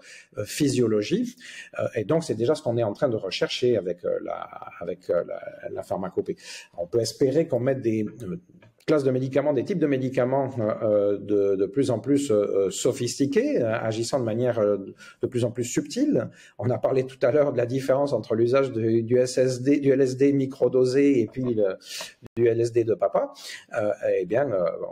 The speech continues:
on peut espérer, euh, ce, ce type de réglage en quelque sorte pour d'autres, euh, médicaments. Euh, et puis, euh, on a parlé de types d'implants, alors encore futuristes, comme, euh, donc les, les implants, euh, bâtis à base de,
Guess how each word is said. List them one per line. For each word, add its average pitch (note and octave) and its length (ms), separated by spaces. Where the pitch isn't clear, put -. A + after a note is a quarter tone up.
on - 60
peut A2 140
espérer, G#2 580
euh, F2 260
ce, - 240
ce - 160
type A#2+ 180
de A2+ 100
réglage B2+ 520
en A2 100
quelque G#2+ 280
sorte - 420
pour F#2+ 220
d'autres, - 300
euh, E2+ 260
médicaments. F2 600
Euh, C#3+ 200
et F3 100
puis, C4+ 400
euh, D#3 160
on E3 160
a D#3+ 80
parlé D#3 400
de C3 140
types E3+ 280
d'implants, D3+ 720
alors A2+ 280
encore G#2+ 520
futuristes, D3 760
comme, C3 320
euh, A2+ 380
donc C3 240
les, B2 480
les A#2+ 260
implants, C3+ 480
euh, A2+ 320
bâtis A#2+ 380
à A#2+ 40
base A#2+ 280
de, G#2+ 240